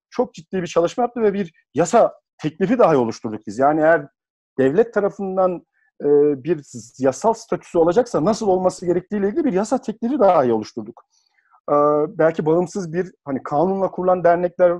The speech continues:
böyle üst yapılar var ya, onun gibi bir yapı da olabilir gibi bir model de düşündük.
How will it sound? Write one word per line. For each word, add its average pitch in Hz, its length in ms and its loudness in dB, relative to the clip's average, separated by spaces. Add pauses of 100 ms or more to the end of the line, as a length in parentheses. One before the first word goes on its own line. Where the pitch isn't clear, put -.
(100)
böyle 160 180 -4
üst - 260 -8
yapılar 196 320 0
var 311 120 -2
ya, 160 100 0
onun 202 320 -2
gibi 190 200 -4
bir 175 320 -6
yapı 196 380 2 (280)
da 135 100 2
olabilir 156 420 2
gibi 151 260 -6
bir 151 100 -4
model 156 380 2
de 113 160 -2
düşündük. 160 480 -6